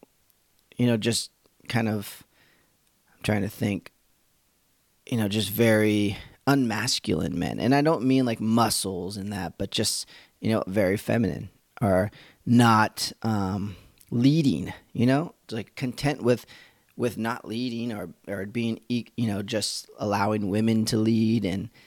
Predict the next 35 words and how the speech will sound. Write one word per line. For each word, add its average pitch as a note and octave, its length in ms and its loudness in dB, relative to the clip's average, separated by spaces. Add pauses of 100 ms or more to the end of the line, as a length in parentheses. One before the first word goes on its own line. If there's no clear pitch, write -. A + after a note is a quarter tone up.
(1080)
and B2+ 100 0
I'm C3+ 120 2
not, C#3 280 -2
I'm - 60 -4
not C3 200 -2
trying B2 220 0
to F#2+ 200 -2
speak - 420 -6
down F#2 400 -2
to F#2+ 460 -8
women G#2 500 -4
in G#2 460 -8
leadership G#2+ 540 -2
roles. G#2+ 440 0
Women B2 380 -2
can G#2+ 400 -4
be G2+ 120 -2
in G2 120 -4
leadership - 440 -8
roles. - 320 -14
That's - 320 -12 (140)
not - 400 -2
what F2 100 -4
I'm D2+ 120 -12
getting A1+ 240 -12
at. - 200 -16 (460)
But G#2+ 100 0
I A#2 140 2
mean G#2 540 -2
directly A#2 600 0
for E2+ 320 -4
us B2 240 2
men A2 240 0
as - 280 -8
family G#2+ 640 -4